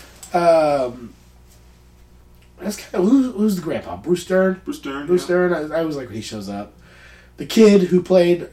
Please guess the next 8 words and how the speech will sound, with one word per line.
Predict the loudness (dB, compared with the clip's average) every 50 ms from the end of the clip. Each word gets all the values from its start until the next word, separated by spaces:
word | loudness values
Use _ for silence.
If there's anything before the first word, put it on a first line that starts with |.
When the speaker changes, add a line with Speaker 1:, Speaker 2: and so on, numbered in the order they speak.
| -12
Speaker 1:
the | -10 -8 -6 -4 -4 -2 0 0 0 -2 -2
lead, | -4 -4 -4 -2 -2 -4 -6 -6 -8 -14 -16 _ _ _ _ _ _ _ _ _ _ _ _ _ _ _ _ _ _ _ _ _ _ _
what | -6 -6
was | -6
that, | -6 -8 -6
Baby | -6 -6 -6 -2
Driver? | 0 2 2 2 0 -4 -6 -4
Speaker 2:
Yeah. | -2 0 0 0 0 -2